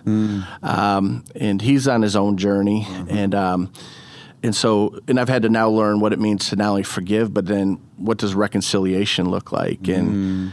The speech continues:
Speaker 2: how does that work? Because reconciliation takes two, forgiveness just takes one.
Speaker 1: Mm.
Speaker 2: And so there's been times when I've had to put boundaries up between us and said,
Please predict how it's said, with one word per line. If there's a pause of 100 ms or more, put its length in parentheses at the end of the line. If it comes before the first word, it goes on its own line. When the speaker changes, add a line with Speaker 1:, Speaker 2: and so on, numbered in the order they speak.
(140)
Speaker 2:
how
does
that
work?
Because
reconciliation
takes
two,
forgiveness
just
takes
one.
Speaker 1:
Mm. (160)
Speaker 2:
And
so
there's
been
times
when
I've
had
to
put
boundaries
up
between
us
and
said,